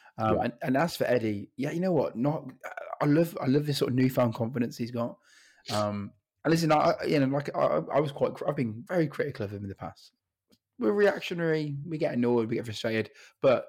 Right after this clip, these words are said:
Speaker 1: when, when he's doing well, I'll, I'll, I'll, you know, happily put my hands up and say I was wrong. He, he's, um, you know, he's been phenomenal.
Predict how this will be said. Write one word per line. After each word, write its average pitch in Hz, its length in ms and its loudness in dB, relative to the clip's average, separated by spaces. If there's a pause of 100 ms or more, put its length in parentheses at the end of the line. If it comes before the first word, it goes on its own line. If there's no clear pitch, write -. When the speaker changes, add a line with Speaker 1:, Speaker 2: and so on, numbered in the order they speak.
Speaker 1:
when, 139 340 0
when 139 140 2
he's 131 120 -2
doing 117 220 0
well, 113 160 2
I'll, 107 220 -2 (160)
I'll, 110 300 -6
I'll, 110 220 -10
you 113 100 -6
know, 101 120 -8
happily 113 460 -6 (640)
put 127 160 4
my 117 100 2
hands 113 240 0
up - 20 -8
and 104 60 -6
say 117 100 -2
I 113 60 2
was 110 140 0
wrong. 110 380 -2
He, 127 280 -2
he's, 127 300 0
um, 110 380 -2 (360)
you 113 80 -8
know, 101 60 -6
he's 107 120 -8
been 110 100 -10
phenomenal. 110 500 -6